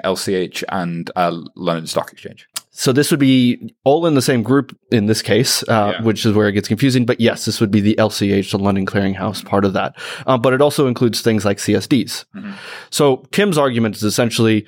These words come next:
Speaker 2: D L T, the term, or distributed ledger technology, all started with, uh, marketing hype coming from our big favorite consultancies. Shout out Ajit Tripathi,
Speaker 1: Mm-hmm.
Speaker 2: um,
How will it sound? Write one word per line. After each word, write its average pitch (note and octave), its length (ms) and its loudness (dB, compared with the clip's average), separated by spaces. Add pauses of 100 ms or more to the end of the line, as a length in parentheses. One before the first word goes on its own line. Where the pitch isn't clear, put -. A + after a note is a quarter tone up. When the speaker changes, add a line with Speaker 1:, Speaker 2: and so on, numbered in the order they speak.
(100)
Speaker 2:
D D3+ 160 4
L C#3+ 140 4
T, B2 400 2
the A2+ 260 0
term, A#2 440 0
or G#2+ 200 2
distributed A2+ 400 2
ledger A2 220 2
technology, G#2 640 2 (300)
all D3 180 4
started C3 380 0
with, G#2+ 260 2
uh, G#2+ 240 4
marketing A#2 360 2
hype G#2 220 2
coming G#2+ 220 -2
from G2 460 -2
our A#2 120 2
big E3+ 240 0
favorite G#2+ 280 0
consultancies. G#2+ 880 -2 (100)
Shout A#2+ 300 2
out G#2+ 160 2
Ajit G2+ 260 -2
Tripathi, A#2+ 460 0
Speaker 1:
Mm-hmm. A#2+ 560 0
Speaker 2:
um, B2+ 500 2